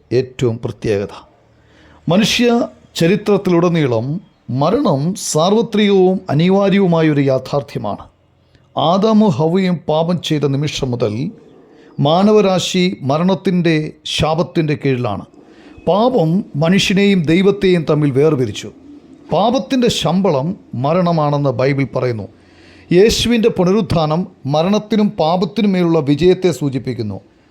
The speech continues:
മരണം അവസാന വാക്കല്ല. യേശു മരണത്തെ ആസ്വദിച്ചു, മരിച്ചു, ഉയർത്തെഴുന്നേറ്റു, ഇനി ഒരിക്കലും മരിക്കില്ല. പുനരുത്ഥാനത്തെക്കുറിച്ചുള്ള സുവാർത്ത എത്ര വിപ്ലവകരമാണ്! മരണത്തിന്മേൽ വിജയം പ്രാപിച്ച യേശു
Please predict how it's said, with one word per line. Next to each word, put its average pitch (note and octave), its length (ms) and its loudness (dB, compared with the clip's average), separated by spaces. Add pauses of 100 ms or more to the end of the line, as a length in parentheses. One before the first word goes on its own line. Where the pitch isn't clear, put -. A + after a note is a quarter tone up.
മരണം E3 640 2 (120)
അവസാന F3+ 460 0
വാക്കല്ല. C3 560 -4 (420)
യേശു F#3+ 680 4
മരണത്തെ G3 800 2
ആസ്വദിച്ചു, D3+ 760 -2 (180)
മരിച്ചു, D#3+ 640 -2 (480)
ഉയർത്തെഴുന്നേറ്റു, F3+ 880 0 (120)
ഇനി F#3 160 2
ഒരിക്കലും E3+ 440 2
മരിക്കില്ല. C3 460 -4 (520)
പുനരുത്ഥാനത്തെക്കുറിച്ചുള്ള G#3 1040 0
സുവാർത്ത D3 640 -2 (200)
എത്ര D#3 380 -2
വിപ്ലവകരമാണ്! A#2+ 840 0 (640)
മരണത്തിന്മേൽ A3 640 2
വിജയം F#3 340 2
പ്രാപിച്ച F3+ 460 0
യേശു E3 480 2